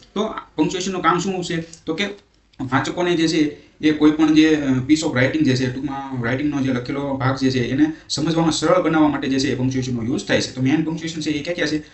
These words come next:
તો કે એક તો કેપિટલ લેટર. તો કોઈ પણ જે એના રૂલ્સ આપણે વિગતવાર જોઈશું કે ભાઈ કોઈ પણ, અ, વાક્ય જે છે એની અંદરના નાઉનનો જે પહેલો અક્ષર છે એ શું હોય છે? કેપિટલ લેટર હોય છે. તો એ સિવાય પણ બીજા બધા ઘણા બધા રૂલ્સ છે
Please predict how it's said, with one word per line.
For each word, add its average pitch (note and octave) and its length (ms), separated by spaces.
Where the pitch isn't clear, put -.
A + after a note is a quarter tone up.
તો D#3 100
કે D#3 80
એક D#3+ 120
તો E3+ 80
કેપિટલ F3+ 320
લેટર. C3+ 260
તો F3+ 180
કોઈ E3+ 200
પણ E3+ 460
જે D3+ 100
એના C3 200
રૂલ્સ D3 220
આપણે C#3 140
વિગતવાર D#3 300
જોઈશું D3+ 240
કે C3 60
ભાઈ C3+ 220
કોઈ C3+ 160
પણ, D#3+ 180
અ, - 880
વાક્ય C#3+ 320
જે D#3+ 140
છે C#3+ 400
એની E3 220
અંદરના E3 260
નાઉનનો D#3+ 380
જે D#3+ 100
પહેલો D3+ 240
અક્ષર D3+ 200
છે D3 100
એ C#3+ 440
શું E3+ 180
હોય C#3+ 120
છે? D3 100
કેપિટલ B2 300
લેટર A2+ 280
હોય C#3 180
છે. G#2+ 120
તો G#2 220
એ E3+ 160
સિવાય E3+ 220
પણ E3 140
બીજા D#3 140
બધા D3 180
ઘણા C3 180
બધા C3 160
રૂલ્સ A#2+ 260
છે A#2+ 100